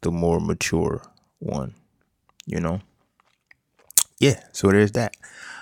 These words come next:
Um, next up, I have the Chill tape. And the story behind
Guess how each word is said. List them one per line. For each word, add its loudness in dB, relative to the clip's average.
Um, 4
next 2
up, -4
I 2
have -2
the -2
Chill 2
tape. -8
And 0
the -2
story 4
behind 2